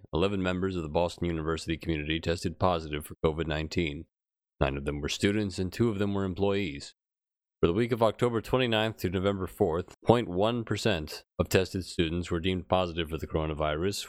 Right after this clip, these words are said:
with point one six percent of tested faculty and point one seven percent of tested staff also receiving positive test results.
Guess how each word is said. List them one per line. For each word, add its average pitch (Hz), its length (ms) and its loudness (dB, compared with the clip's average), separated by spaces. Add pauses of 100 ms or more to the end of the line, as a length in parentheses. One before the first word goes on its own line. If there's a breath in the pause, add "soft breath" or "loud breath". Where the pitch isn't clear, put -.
(100)
with 76 160 -2 (260)
point 104 240 4
one 95 380 0
six - 280 -2
percent 98 340 0
of 87 100 -6
tested 92 340 0
faculty 87 540 0
and 80 200 -4
point 98 280 0
one 92 320 0
seven 87 440 0
percent 85 380 -2
of 82 200 -8
tested - 360 -2
staff 87 380 2
also 101 380 0
receiving 80 440 -2
positive 82 400 0
test 87 240 0
results. - 480 -6